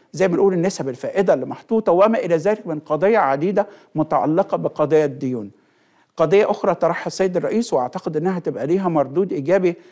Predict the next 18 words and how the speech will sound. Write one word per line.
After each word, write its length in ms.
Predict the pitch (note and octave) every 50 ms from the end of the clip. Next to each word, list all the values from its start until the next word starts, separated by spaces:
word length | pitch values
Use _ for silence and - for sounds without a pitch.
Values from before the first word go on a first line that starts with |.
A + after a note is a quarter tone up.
| - - -
على 220 | D#3+ F3 F#3+ G3
مصر 260 | G#3 A3+ A3+ - F#3+
وعلى 260 | D#3 C3+ C3 D3 C#3 C#3+
أفريقيا 420 | C#3 - E3+ F#3 - - E3+ D3
بشكل 440 | - - D3 - F3 F3+ - F3 D3+
عام، 300 | C3 C3 D#3+ G3+ G#3+ G#3 - - - _ _ _ -
وهو 340 | - G3 G3+ G3+ F#3 F3+ D3
بنسميه 420 | C#3+ D3 C#3 - D3+ D3+ D#3+ F#3
الاقتصاد 540 | F#3 E3 - - - E3 - - E3 E3 D3+
الأخضر، 420 | C3+ - - - - D3 C3 A#2+ B2 - _ -
التحول، 840 | D#3 - - F3 - - - G#3 A3+ A3+ F#3+ D3+ B2+ A#2 A#2 A2+ A#2 _ _ _ _ _ _ _ _ _ -
الكلمات 840 | D#3 D#3 E3 - - F#3 E3+ E3 E3 D#3+ E3 G3 A3 A#3 A#3 A3+ -
اللي 260 | - E3+ D#3 D#3 D#3
البعض 360 | D#3 D3+ C#3+ G3+ G#3 G3+ E3+
بيعتقد 580 | E3+ D#3 D#3 D3+ C3 C3+ - - D#3 - F#3+ D#3
إنها 340 | D3 D3 D#3+ F#3 G3+ - -
أصبحت 440 | C#3+ - D#3+ F#3 - - F3+ - E3+
رنانة، 540 | D#3+ D#3 D3+ D3+ D3+ E3+ G3 G3+ G#3+ A#3+